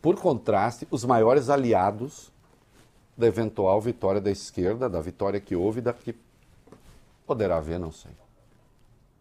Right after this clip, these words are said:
Porque vocês não têm nada a ver com civilização.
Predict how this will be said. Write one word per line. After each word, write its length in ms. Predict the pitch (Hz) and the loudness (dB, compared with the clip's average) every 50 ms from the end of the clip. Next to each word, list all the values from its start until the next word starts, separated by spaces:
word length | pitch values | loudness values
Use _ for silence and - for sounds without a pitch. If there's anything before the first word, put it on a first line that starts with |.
| _ _ _ _ _ _ _ _ _ _ _ _ _ _ _ _ _ _ _ _ _ _ _ _ _ _ _ _ _ _ _ _ _ _ _ _ _ _ _ _ _ _ _ _ _ _ _ _ _ _ _ _ _ _ _ _ | _ _ _ _ _ _ _ _ _ _ _ _ _ _ _ _ _ _ _ _ _ _ _ _ _ _ _ _ _ _ _ _ _ _ _ _ _ _ _ _ _ _ _ _ _ _ _ _ _ _ _ _ _ _ _ _
Porque 160 | _ - - 120 | _ -6 -4 -4
vocês 280 | 104 101 - 135 117 | -4 -2 -4 -4 -2
não 120 | 104 120 113 | -2 -4 -4
têm 260 | - 110 104 - - - | -4 -4 -4 -6 -8 -4
nada 680 | 113 123 139 160 180 185 165 135 113 98 107 - - - | -2 0 2 4 6 8 6 6 6 2 0 -2 -2 -2
a 120 | 127 110 | -4 -2
ver 240 | 98 92 117 113 104 | -2 0 -2 -2 -2
com 140 | - 113 101 | -2 -6 -8
civilização. 680 | - - 110 92 98 92 90 95 87 82 - - - | -6 -8 -8 -6 -6 -8 -8 -10 -10 -12 -12 -20 -20